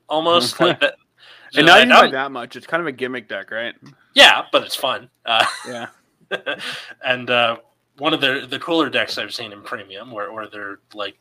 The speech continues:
Speaker 1: doing wacky shit with, uh,
Speaker 2: It i-, it is
Speaker 1: Yeah.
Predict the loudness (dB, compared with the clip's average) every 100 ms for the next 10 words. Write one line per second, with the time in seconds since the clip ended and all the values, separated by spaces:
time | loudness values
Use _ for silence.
0 | _ -8 -6 -4 0 0 -2 -8 -8 -8
1 | -10 -14 -14 -12 -10 -10 -10 -8 -4 -6
2 | -6 -8 -4 -4 -4 -10 -8